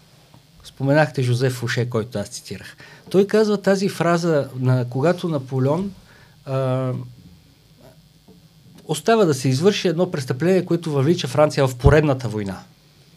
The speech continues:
Тогава Фуше му казва: „Сир, това е повече от престъпление“, има предвид конкретно престъпление. „Това е грешка, защото не можеш да хвърляш къчове навсякъде едновременно и да очакваш, че ще спечелиш в крайна сметка битките“.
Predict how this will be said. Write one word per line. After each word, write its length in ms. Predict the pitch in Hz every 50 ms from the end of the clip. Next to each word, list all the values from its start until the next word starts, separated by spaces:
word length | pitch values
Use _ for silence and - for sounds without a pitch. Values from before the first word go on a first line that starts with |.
| _
Тогава 380 | - 123 113 127 151 180 208 214
Фуше 340 | 214 - 190 - - 180 170
му 160 | 170 147 123
казва: 340 | 120 143 131 127 117 113 113
„Сир, 260 | 113 - - 170 170
това 300 | 160 127 - 123 123 127
е 100 | 135 127
повече 320 | 120 147 147 151 151 - 151
от 120 | 139 120
престъпление“, 520 | 120 123 123 123 131 123 120 120 117 113 113
има 120 | 117 110
предвид 280 | 113 - 113 110 107 104
конкретно 460 | - 113 107 - 110 107 95 - 107
престъпление. 260 | - - 95 95 -
„Това 160 | - 113 123
е 40 | 135
грешка, 440 | 135 123 135 139 147 147 123 - 123
защото 400 | 113 107 - - 151 151 123 - - - - - - - -
не 160 | 135 127 127
можеш 420 | 123 120 135 185 208 208 208 196 175
да 120 | 160 160
хвърляш 520 | - - - 175 185 185 180 151 131 123
къчове 540 | - - - - 226 220 - - 139 135 135
навсякъде 580 | 127 120 123 - 160 160 160 - 147 120 120 117
едновременно 540 | 113 110 113 117 110 139 165 185 214 208 190
и 60 | 160
да 100 | 139 135
очакваш, 680 | 131 127 123 123 165 151 151 - 101 90 - - - - - _ _ _ - - _ _ _ _ -
че 120 | - 131
ще 100 | 123 123
спечелиш 460 | 123 120 131 123 123 131 127 117 123
в 40 | -
крайна 260 | 120 113 113 113 113
сметка 340 | - - 120 120 120 - 117
битките“. 440 | 104 101 107 - - - - -